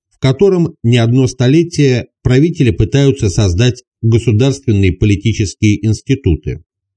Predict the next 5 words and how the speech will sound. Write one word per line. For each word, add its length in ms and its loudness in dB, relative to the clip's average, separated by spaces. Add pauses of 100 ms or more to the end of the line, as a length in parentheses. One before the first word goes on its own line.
(960)
Располагая 840 0
армией, 640 0 (480)
они 260 0
пытаются 640 -2
контролировать 880 0